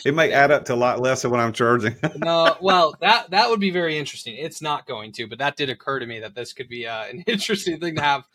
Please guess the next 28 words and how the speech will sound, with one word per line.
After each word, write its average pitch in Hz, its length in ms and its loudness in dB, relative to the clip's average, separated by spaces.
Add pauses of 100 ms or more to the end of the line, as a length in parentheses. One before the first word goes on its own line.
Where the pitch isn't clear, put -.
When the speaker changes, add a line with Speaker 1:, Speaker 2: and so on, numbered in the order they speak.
(200)
Speaker 2:
happening 147 320 -4
live. 147 320 4
Like, 131 140 -10
"Oh, 151 140 -4
no, 139 260 -4
this 123 160 -10
isn't 143 200 -8
worth 131 200 -8
nearly 175 260 0
as 135 100 -6
much 123 280 -8
as 117 160 -14
I'm 117 120 -12
charging." 156 340 -6 (280)
That's 156 220 -4
not 156 180 0
the - 60 -18
case 113 260 -8
here. 101 240 -12
This 123 160 -16
is 123 80 -14
worth 123 220 -8
more 131 240 -8
than 120 100 -10
you're 113 140 -12
charging 107 420 -12
for 101 140 -20
sure. 104 340 -14